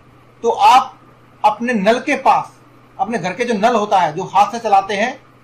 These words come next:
हत्था मार के जो चलाते हैं, उसके पास आप नल की ओर मुख करके उस दीपक को जरूर जलाएं, नल के नीचे रख के। यदि नहीं है, तो आप जो घर में, जो घरों में इस्तेमाल करते हैं, जैसे किसी का फ्लैट आदि होता है,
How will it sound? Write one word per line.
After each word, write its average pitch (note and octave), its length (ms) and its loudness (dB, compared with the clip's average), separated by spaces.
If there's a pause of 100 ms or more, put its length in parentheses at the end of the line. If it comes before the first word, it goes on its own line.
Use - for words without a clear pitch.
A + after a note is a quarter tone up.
(560)
हत्था A3+ 240 2
मार G3+ 180 2
के G3 120 -6
जो G3 80 -8
चलाते E3+ 320 -4
हैं, C#3 140 -16 (180)
उसके B3 200 -8
पास A#3+ 540 2
आप G#3 240 2
नल A3+ 160 -2
की B3+ 180 -10
ओर A#3 220 0
मुख A#3 340 -6
करके A#3 340 -4
उस A3 160 -8
दीपक G#3 360 -10
को G3 100 -6
जरूर F3 220 -10
जलाएं, D#3+ 280 -2 (1080)
नल F#3 180 -6
के A#3 120 -4
नीचे G3+ 340 -4
रख E3+ 180 -6
के। - 100 -20 (500)
यदि F3+ 140 -6
नहीं G#3+ 240 -2
है, C4+ 260 -4 (260)
तो A3+ 60 -2
आप G3+ 280 -2
जो G3 60 -14
घर D#3+ 160 -8
में, G#3+ 180 -4
जो A3 140 0
घरों G3 240 -4
में G#3+ 120 -4
इस्तेमाल G#3+ 320 -2
करते G#3+ 220 -8
हैं, G#3 80 -10
जैसे G#3+ 180 -8
किसी G3 220 -12
का G#3 100 -8
फ्लैट G#3 340 -4
आदि G3+ 240 0
होता G3 260 -2
है, G#3+ 260 -4